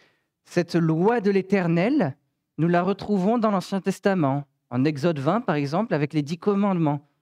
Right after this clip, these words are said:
Plus généralement, on les retrouve déjà dans tous les cinq premiers livres de, euh, de la Bible, de l'Ancien Testament. Et puis ces commandements, on les retrouve ensuite dans tout le livre des psaumes,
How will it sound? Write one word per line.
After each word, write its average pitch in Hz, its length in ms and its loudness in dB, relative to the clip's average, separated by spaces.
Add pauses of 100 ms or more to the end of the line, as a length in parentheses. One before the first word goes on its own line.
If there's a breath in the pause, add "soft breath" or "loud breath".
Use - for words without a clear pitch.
(520)
Plus 143 100 -6
généralement, 147 540 0
on - 20 2
les 208 100 0
retrouve 156 360 -2
déjà 160 200 0
dans 165 160 0 (160)
tous 262 260 0
les 220 120 2
cinq 202 360 -4
premiers 185 300 0
livres 170 480 0 (720)
de, 131 380 -4
euh, 113 280 -2
de 117 220 -4
la 151 120 2
Bible, 131 440 -2 (720)
de 127 100 -14
l'Ancien 131 280 -4
Testament. 127 540 -4 (1120)
Et 123 60 -2
puis 165 120 -8
ces 160 140 -2
commandements, 160 680 0
on - 20 2
les 226 100 2
retrouve 175 300 0
ensuite - 600 -6
dans 147 200 0
tout 254 300 0
le 233 100 4
livre 185 300 2
des 151 100 2
psaumes, 180 560 0